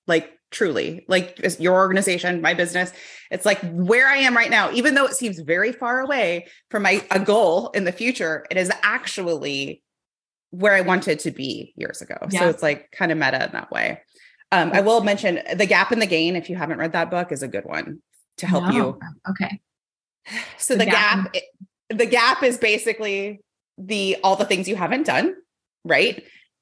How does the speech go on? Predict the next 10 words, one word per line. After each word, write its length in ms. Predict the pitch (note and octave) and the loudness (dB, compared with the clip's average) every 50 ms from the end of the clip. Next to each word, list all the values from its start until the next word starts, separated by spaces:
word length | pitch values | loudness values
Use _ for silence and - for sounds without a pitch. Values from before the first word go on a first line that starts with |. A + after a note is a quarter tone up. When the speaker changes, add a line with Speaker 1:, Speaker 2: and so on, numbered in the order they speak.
| - | -2
Speaker 1:
And 200 | - G#3+ G#3 G#3 | 0 0 2 2
the 80 | G3+ G3 | 2 0
gain 580 | E3+ - - F3 F3 G3 G3 G3 F#3 F3+ E3 D#3 | 0 -2 -4 -4 -2 -2 -2 0 0 0 0 0
is 400 | - - E3+ E3 D#3+ D3+ D3 - - | 0 0 0 0 0 -2 -4 -10 -14
all 380 | - - - - - F#3+ G3 | -18 -20 -18 -18 -16 -16 -14
the 140 | F#3+ F#3+ E3 | -14 -14 -12
things 420 | - - F#3+ F3+ F3 E3+ E3 D#3+ E3 | -8 -4 -2 -2 0 0 -2 -2 -4
you 80 | D3+ | -6
have 340 | D3+ - E3+ E3 E3+ E3 E3+ | -6 -2 0 0 0 0 2
done, 240 | - D#3 C#3+ D3+ | 2 2 2 2